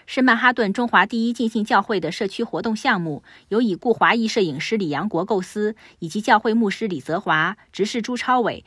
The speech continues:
和共同创办人武立清等合力在二零一七年成立。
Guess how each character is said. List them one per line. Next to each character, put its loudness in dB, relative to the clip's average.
和 -6
共 -2
同 -4
创 -4
办 2
人 -4
武 -4
立 -2
清 -2
等 -2
合 0
力 2
在 4
二 6
零 2
一 0
七 -4
年 -2
成 -8
立。 -2